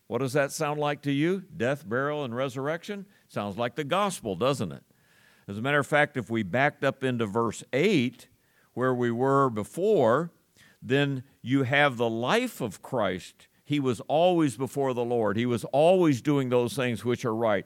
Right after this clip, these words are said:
He had no sin in his life. So really you have the life,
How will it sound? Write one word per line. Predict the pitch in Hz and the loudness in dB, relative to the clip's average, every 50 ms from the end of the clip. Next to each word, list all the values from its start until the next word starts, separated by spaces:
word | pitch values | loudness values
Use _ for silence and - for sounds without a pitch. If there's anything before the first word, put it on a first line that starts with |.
| - 151 - _ | -8 -18 -20 _
He | _ 135 123 117 | _ -4 -4 -4
had | 107 123 151 156 160 147 | -2 0 0 0 0 0
no | 151 151 143 | -2 -2 -2
sin | 135 - - 160 156 156 156 | -2 -2 -2 -2 -2 -2 -2
in | 151 151 | -4 -4
his | 151 139 117 | -6 -6 -6
life. | 151 165 190 185 156 117 | -4 -4 -2 -2 -2 -4
So | - - 127 | -4 -4 -4
really | 117 113 131 170 202 208 180 156 | -2 -2 -2 -2 -2 -2 0 0
you | 135 131 | 0 2
have | 127 127 135 135 131 120 107 | 2 4 6 4 4 4 0
the | 107 101 | -4 -4
life, | 98 101 110 120 139 165 202 220 208 - - | -4 -2 0 2 2 2 2 0 -2 -8 -16